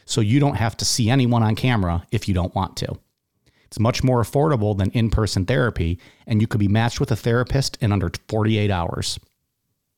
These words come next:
This podcast is sponsored by BetterHelp, and Necronomipod listeners get ten percent off their first month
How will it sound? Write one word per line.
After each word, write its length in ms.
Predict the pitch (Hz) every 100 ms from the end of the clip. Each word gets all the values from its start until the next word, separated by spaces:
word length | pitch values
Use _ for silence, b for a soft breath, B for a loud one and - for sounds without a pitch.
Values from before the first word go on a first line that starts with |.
| _ _ _ _ _ -
This 160 | 185
podcast 520 | - 147 135 131 120
is 80 | 110
sponsored 440 | - 123 131 113 90
by 100 | 92
BetterHelp, 540 | 90 87 82 - - - b b
and 160 | 95
Necronomipod 680 | 113 - 131 127 123 123 117
listeners 420 | 107 110 139 127
get 180 | - 104
ten 220 | - 131
percent 380 | 135 139 - 123
off 180 | 120 127
their 140 | 98
first 360 | 95 113 110 -
month 300 | 101 113 143